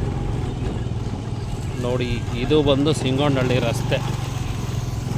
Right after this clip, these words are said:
ಇದೇ ಮಾರ್ಗವಾಗಿ ಹೋದರೆ ಚೋಳಘಟ್ಟ ರಸ್ತೆ. ನೋಡಿ, ಇದನ್ನು ಯಾರಾದರೂ ರಾಜ್ಯ ಹೆದ್ದಾರಿ ಅಂತ ಅನಿಸ್ತಾ, ಅ-, ಅಂತಾರ ಅನ್ನೋದು ನೀವೇ ಹೇಳ್ಬೇಕಾಗುತ್ತೆ.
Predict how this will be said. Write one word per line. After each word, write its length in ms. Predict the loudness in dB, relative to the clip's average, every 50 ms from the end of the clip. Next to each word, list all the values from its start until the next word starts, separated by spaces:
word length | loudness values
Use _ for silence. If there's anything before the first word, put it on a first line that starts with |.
| 0 0 2 2
ಇದೇ 280 | 4 6 8 8 8
ಮಾರ್ಗವಾಗಿ 600 | 8 6 4 4 4 2 4 4 4 4 4 6
ಹೋದರೆ 340 | 6 6 6 6 6 4 2
ಚೋಳಘಟ್ಟ 400 | 4 4 4 2 2 2 0 0
ರಸ್ತೆ. 340 | 0 -2 -2 -2 0 0 2
ನೋಡಿ, 280 | 2 4 4 4 2 0 -2 -4 -8 -8 -8 -8 -6 -6 -6 -4 -4 -2
ಇದನ್ನು 260 | 2 2 4 4 4
ಯಾರಾದರೂ 920 | 4 4 4 4 4 6 8 8 8 8 8 8 10 10 8 8 4 0 -6 -8 -10 -10 -8 -8 -8 -6 -6 -4 -4 -2 -2 -2 -2 -2 0 2
ರಾಜ್ಯ 400 | 2 4 6 6 6 6 6 6
ಹೆದ್ದಾರಿ 480 | 6 6 6 8 8 8 10 10 8
ಅಂತ 280 | 8 6 4 4 4 6 4 6 4 4 2 2 2
ಅನಿಸ್ತಾ, 360 | 2 2 2 2 4 4 4
ಅ-, 580 | 4 4 4 0 0 0 0 -2 -2 -2 -2 2
ಅಂತಾರ 380 | 2 2 4 6 8 8 8 10
ಅನ್ನೋದು 1000 | 8 8 6 6 4 4 4 4 4 4 4 6 6 4 4 2 0 -2 -2 -2 -2 -2 -2 -2 -2 -2 -2 -2 -2 -2 -2 -2 -2 -2 -2 -2 -4 -4 -4 -4 -2 0
ನೀವೇ 320 | 2 4 6 8 8 8
ಹೇಳ್ಬೇಕಾಗುತ್ತೆ. 720 | 8 8 6 6 4 4 2 2 0 -2 -2 -2 -4 -4